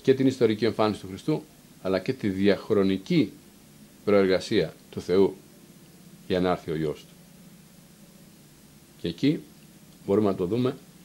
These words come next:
περί της Αναστάσεως στο αντίστοιχο κεφάλαιο, για να πάρουμε μια ιδέα πάνω στη βάση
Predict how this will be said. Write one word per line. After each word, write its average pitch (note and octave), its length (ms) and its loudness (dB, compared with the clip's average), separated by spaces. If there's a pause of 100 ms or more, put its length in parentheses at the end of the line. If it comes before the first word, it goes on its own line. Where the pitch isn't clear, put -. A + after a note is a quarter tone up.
(840)
περί E2+ 140 -2
της - 140 -10
Αναστάσεως F#2 520 2
στο F#2+ 120 -2
αντίστοιχο G#2+ 300 0
κεφάλαιο, G#2 560 2 (3000)
για F#2+ 120 2
να G#2+ 100 6
πάρουμε A2+ 300 6
μια A2 340 2 (480)
ιδέα F2+ 580 0 (1900)
πάνω G#2 220 4
στη G2+ 160 -4
βάση G#2+ 460 2